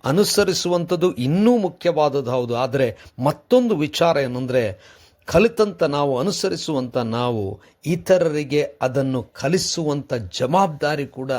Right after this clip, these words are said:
ನಮ್ಮಲ್ಲಿ ಇದೆ. ಯಾವ ರೀತಿಯಾಗಿ ಎಂಬುವಂಥದ್ದನ್ನು ನಾವು ದೇವರ ಚಿತ್ತದಂತೆ ಅದನ್ನು ನಿರ್ಧರಿಸಿ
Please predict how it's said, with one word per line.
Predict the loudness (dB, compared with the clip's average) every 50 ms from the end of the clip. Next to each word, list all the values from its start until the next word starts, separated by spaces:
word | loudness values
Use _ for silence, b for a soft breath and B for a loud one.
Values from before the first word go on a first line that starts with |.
| -6 -6
ನಮ್ಮಲ್ಲಿ | -8 -8 -6 -6 -6 -6 -6 -8 -8 -10 -10 -10
ಇದೆ. | -8 -6 -4 -6 -6 -8 -14 _ _ _ _ _ _ _ _ _ _ _ _ _ _ -8
ಯಾವ | -4 0 0 2 2 2 4 4 2
ರೀತಿಯಾಗಿ | 2 2 0 -2 -4 -4 -2 0 2 2 2 0 0 -2
ಎಂಬುವಂಥದ್ದನ್ನು | -2 -2 -2 -2 -4 -4 -4 -6 -6 -6 -4 -4 -4 -4 -4 -4
ನಾವು | -4 -4 -2 -2 0 0 0 0 0 0
ದೇವರ | 2 2 2 2 2 2 2 2 2
ಚಿತ್ತದಂತೆ | -2 -4 -6 -6 -6 -6 -8 _ _ -4 -4 -2 -2 -4 -4 -6 -6 -6 -4 -4 -4 -4 -8 -12 -16 _ _ _ _
ಅದನ್ನು | -6 -2 -2 0 -2 0 -2 -2
ನಿರ್ಧರಿಸಿ | 0 0 0 0 0 0 2 2 2 2 0 -2 -4 -4 -4 -4 -4 -4 -6 -8 b